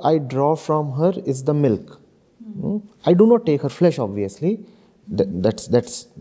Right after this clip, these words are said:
Speaker 1: sacrilege."
Speaker 2: Hmm.
Speaker 1: Hmm? What they forget is that India is not for nothing the biggest, uh, beef exporter of the world,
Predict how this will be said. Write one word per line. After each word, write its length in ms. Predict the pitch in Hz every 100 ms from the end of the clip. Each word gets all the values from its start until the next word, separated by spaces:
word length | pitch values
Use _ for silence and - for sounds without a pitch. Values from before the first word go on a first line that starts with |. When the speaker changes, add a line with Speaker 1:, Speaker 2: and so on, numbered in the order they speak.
| 64 67 76
Speaker 1:
sacrilege." 800 | - 139 143 226 233 143 87 - - _ - 190
Speaker 2:
Hmm. 80 | 175
Speaker 1:
Hmm? 140 | 214 220 - - _ _ _ _ _ _ _ -
What 180 | 175 190
they 80 |
forget 440 | 220 214 226 220 156
is 460 | 139 135 139 131 - _ _ _ -
that 300 | 135 160 -
India 760 | 160 175 165 135 120 123 90 - _ _ _ _ _ -
is 220 | 143 143
not 320 | 139 180 196
for 260 | - 196 185
nothing 720 | 160 139 - 113 95 60 - _ _ _ _ _ _ _ _ _ _ _ _ _ _ -
the 160 | 117
biggest, 720 | 120 143 151 196 196 - - -
uh, 440 | 180 170 160 - - - - - _ _ _ _ _ - 110 117
beef 320 | 139 180 180 -
exporter 800 | - - - 165 156 117 82 - - _ _
of 180 | 120 120
the 100 | 143
world, 440 | 131 131 87 -